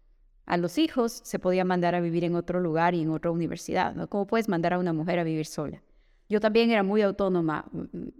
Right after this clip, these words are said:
m-, manejaba, agarraba el carro, me iba, venía, hacía ya en esa época alguna actividad política. Eh, y entonces todo el mundo estaba escandalizado. "¿Cómo puede manejar sola? ¿Cómo puede manejar de noche?".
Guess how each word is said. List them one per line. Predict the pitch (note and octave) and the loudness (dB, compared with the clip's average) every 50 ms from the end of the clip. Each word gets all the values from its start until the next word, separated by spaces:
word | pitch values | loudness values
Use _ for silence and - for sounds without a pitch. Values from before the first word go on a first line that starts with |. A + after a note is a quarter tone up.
| C4+ - _ - | -20 -20 _ -14
m-, | - E3+ E3+ D#3+ D3+ E3 | -10 -10 -8 -6 -4 -2
manejaba, | E3 E3+ E3+ E3+ F3 E3+ - - - G#3 G3+ G3+ G3 F#3+ F#3+ F#3 F3+ F3+ F3+ F3 E3+ - - - - - | -2 0 0 0 -2 -2 -2 0 2 4 4 4 4 4 4 4 4 4 2 0 -2 -8 -14 -18 -18 -8
agarraba | - - E3+ E3+ E3+ E3+ - F3+ F3+ F3+ F3+ F3 F3 E3+ | -4 -2 0 0 0 0 0 2 2 2 2 2 2 0
el | D#3+ D#3 - | -2 -4 -2
carro, | - - F#3 F#3 F3+ F#3 F3+ | 0 2 2 2 2 2 0
me | E3+ E3+ E3 | 0 0 0
iba, | F3 F3+ F#3 F3+ F3+ F3 F3 E3+ E3 D#3+ - - - | 0 0 2 2 2 2 2 0 -2 -2 -6 -6 -4
venía, | E3 E3 D#3+ F3 F#3 F#3 F3+ E3+ E3 E3 E3+ - _ _ _ _ _ _ - | -2 0 0 0 0 0 0 0 0 -2 -4 -8 _ _ _ _ _ _ -8
hacía | - F#3 - - B3+ B3 A3+ G#3+ | -8 -6 -2 0 2 4 4 4
ya | G3+ G#3 G3+ G#3 | 4 4 2 2
en | G3+ G3+ | 2 0
esa | G3+ G3 - G3 | -2 -2 0 0
época | F#3+ F#3 - G3+ F#3+ - G3 | 0 0 -2 -2 0 2 2
alguna | F#3 F3+ E3 F#3 F#3+ F#3+ | 2 2 2 0 0 -2
actividad | F#3 - - F3 F3 E3+ F3+ F3 - | -2 -2 -2 0 0 2 0 0 0
política. | - F3+ F3 E3+ F3 E3+ - E3+ D#3+ - F3 F3 - _ _ _ _ _ _ _ _ _ _ _ _ _ | -2 -2 0 0 -2 -2 -4 -4 -4 -4 -6 -6 -8 _ _ _ _ _ _ _ _ _ _ _ _ _
Eh, | - E3 D#3+ D#3+ D#3 D3+ - - - _ | -4 -2 0 0 -2 -4 -4 -8 -12 _
y | - F#3+ F#3+ | -2 0 0
entonces | F#3+ F3 F3+ G3 G3 F#3 - A#3 G#3+ G#3 - _ | 0 0 0 -2 -2 -2 -2 -4 -4 -6 -6 _
todo | - G#3+ G#3+ | -2 0 2
el | G#3+ G#3 | 2 4
mundo | G#3 G#3+ G#3+ G3+ | 4 4 2 2
estaba | G3+ - G#3 G3+ | 2 2 2 2
escandalizado. | G#3 G#3 - - G3 F#3 F#3 F3+ F3 - G3+ - - | 2 0 -2 -2 0 2 2 0 0 -2 -4 -2 0
"¿Cómo | - A#3 B3+ C#4 B3+ | 2 2 2 2 2
puede | - B3 B3+ C4 C#4 | 2 4 4 6 4
manejar | B3+ G#3+ F3+ F3 F3 - A3+ A3 | 4 4 2 0 0 -2 -4 -4
sola? | - - D4 C#4+ G#3+ E3+ E3+ | -2 -2 0 2 2 0 0
¿Cómo | - G#3 A3 A#3 A3 | 0 0 0 0 2
puede | - B3+ B3+ B3+ C4 C4 | 2 4 4 4 4 2
manejar | A#3 G3 F3+ F3+ F3+ - - A3+ B3+ C4+ A#3+ | 2 2 0 0 0 2 4 4 4 4 2
de | A3+ G#3+ | 2 2
noche?". | G#3 A#3 B3+ C4 - - F3 D#3+ E3 | 2 0 0 -2 -2 -6 -6 -8 -8